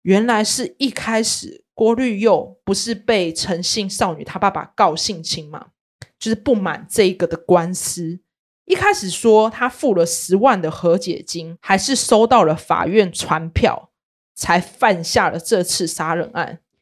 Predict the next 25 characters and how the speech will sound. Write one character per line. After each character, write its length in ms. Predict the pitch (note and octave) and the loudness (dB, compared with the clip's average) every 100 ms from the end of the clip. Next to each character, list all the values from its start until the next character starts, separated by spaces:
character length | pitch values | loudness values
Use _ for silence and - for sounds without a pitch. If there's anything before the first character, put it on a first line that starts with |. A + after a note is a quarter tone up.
| _ _ | _ _
因 140 | C4+ | -2
为 100 | D#4+ | 0
郭 240 | D#4 D4+ D4 | 0 4 4
绿 140 | C#4+ | 4
佑 160 | C4+ A#3+ | 4 4
他 160 | A3+ | 2
妈 100 | G#3+ | -2
妈 160 | G#3+ G#3+ | -2 -4
就 140 | G#3+ | -4
说， 420 | G#3 G#3+ G3+ G#3 | -2 0 0 -2
明 240 | A3 A3 D4+ | -6 -8 -8
明 160 | G4 | -4
就 140 | F#4+ A4 | 2 4
有 160 | A3+ | 4
给 240 | F3+ G3 E3+ | 2 -4 -4
十 280 | - - G3 | -6 -8 -4
万 220 | C4+ A3 | -2 -2
块 220 | B3 A3+ | 0 2
的 100 | F3+ | 2
和 240 | F3+ F#3 | 0 -2
解 240 | F#3+ G3+ F3+ | 0 -2 -4
金， 400 | F3+ G3+ G#3 G#3+ _ _ _ _ | -6 -8 -8 -10 _ _ _ _
为 180 | F#4 F#4 | 4 4
什 240 | B3+ - F3+ | 4 -2 -4
么 320 | B2 E3+ | -8 -16